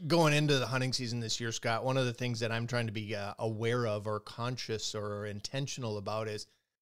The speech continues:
i-, if I had a dollar for every time I heard this,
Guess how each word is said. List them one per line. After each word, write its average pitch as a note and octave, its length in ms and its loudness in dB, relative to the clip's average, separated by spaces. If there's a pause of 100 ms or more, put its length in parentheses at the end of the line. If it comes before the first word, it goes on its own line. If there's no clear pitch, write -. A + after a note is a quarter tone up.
(120)
i-, F3 160 2
if D#3 180 0
I D3 100 4
had D3 80 0
a E3 40 0
dollar D3 380 2
for C3 120 -4
every C3 140 0
time C#3 180 -2
I A#2+ 40 -2
heard B2+ 260 -2
this, G2+ 320 -6